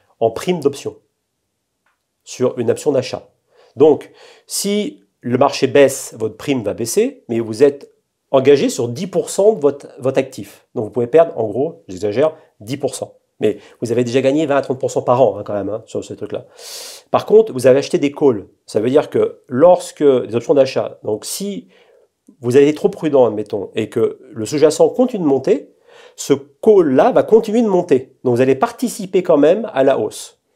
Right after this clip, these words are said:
C'est ce que font beaucoup de fonds institutionnels lorsqu'ils estiment que des indices ont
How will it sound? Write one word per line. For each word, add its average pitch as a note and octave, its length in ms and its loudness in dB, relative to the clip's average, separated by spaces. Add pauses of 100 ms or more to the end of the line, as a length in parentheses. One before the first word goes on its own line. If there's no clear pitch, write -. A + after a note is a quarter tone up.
(340)
C'est C#3 120 -2
ce - 60 -8
que D3 100 0
font F3 160 2
beaucoup E3+ 240 -8
de - 40 -12
fonds F3+ 140 0
institutionnels C#3 560 2 (280)
lorsqu'ils B2+ 480 2
estiment D3 340 -6
que A#2 280 -2 (340)
des A2+ 200 -4
indices C3+ 380 -4
ont A2 160 -4